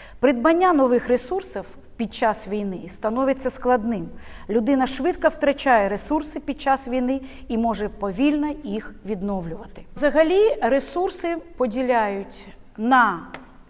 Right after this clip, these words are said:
фізіологічні або фізичні,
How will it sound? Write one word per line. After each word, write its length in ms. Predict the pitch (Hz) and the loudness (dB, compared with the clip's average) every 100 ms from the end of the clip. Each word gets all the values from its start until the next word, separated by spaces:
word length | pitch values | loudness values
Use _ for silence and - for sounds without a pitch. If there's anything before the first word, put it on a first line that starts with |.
| - | -20
фізіологічні 1000 | - 240 190 202 214 190 320 320 - 320 | -6 -4 -2 0 0 0 -2 -2 -4 -2
або 340 | 285 277 311 302 - | 0 2 2 0 -4
фізичні, 720 | 262 214 277 262 - 233 | -4 0 -2 -2 -8 -8